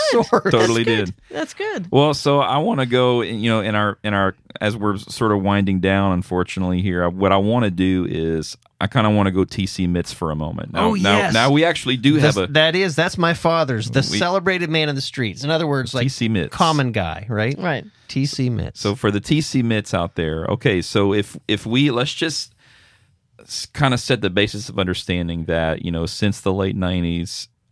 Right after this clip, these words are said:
Speaker 3: you know, we've forked away this twenty-one trillion dollars. It could be a lot more. We don't know because these are sort of unaccounted for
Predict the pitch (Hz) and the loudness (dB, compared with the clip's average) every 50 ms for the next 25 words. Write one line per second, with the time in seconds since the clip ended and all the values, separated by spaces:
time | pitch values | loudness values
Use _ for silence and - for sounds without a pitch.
0 | _ _ - - - - 101 - - - - 101 95 85 82 85 92 95 95 90 | _ _ -20 -18 -14 -14 -14 -16 -8 -2 0 2 2 2 2 2 2 2 2 0
1 | - - - - - _ _ _ _ _ _ _ _ _ - - 120 110 104 - | -2 -6 -14 -18 -20 _ _ _ _ _ _ _ _ _ -2 2 2 2 2 0
2 | 110 98 90 92 90 90 90 85 85 - - - - - 117 117 110 104 98 95 | 0 0 2 2 2 2 0 0 -2 -6 -10 -8 -4 -2 0 2 2 2 2 0
3 | - - 110 95 90 90 87 85 80 80 80 78 80 80 80 78 - - - _ | 0 0 0 0 2 0 0 0 0 0 0 0 -2 -2 -4 -6 -8 -10 -14 _
4 | - - - - - 117 92 85 92 87 82 85 82 78 73 - - 82 80 82 | -20 -20 -16 -4 -4 -2 -2 0 -2 -2 -2 -2 -4 -6 -6 -4 -2 -2 -2 0
5 | 82 85 82 78 85 87 - - 82 82 78 82 - - 90 82 78 73 80 85 | -2 -2 -2 -2 -2 -2 -2 -2 -2 -2 -2 -4 -6 -4 -4 -4 -4 -4 -6 -8
6 | 80 78 73 85 76 78 76 73 - - - - - - - - _ _ _ - | -8 -6 -4 -4 -4 -4 -4 -6 -8 -14 -20 -20 -20 -20 -20 -20 _ _ _ -6
7 | - - 98 87 82 78 73 - - - 104 101 95 92 87 - 90 90 87 - | -2 0 0 0 0 -2 -4 -8 -6 -2 2 2 2 2 2 2 0 0 0 0
8 | 87 82 - - 90 82 80 80 82 82 76 | -4 -8 -4 0 0 2 2 2 0 -2 -4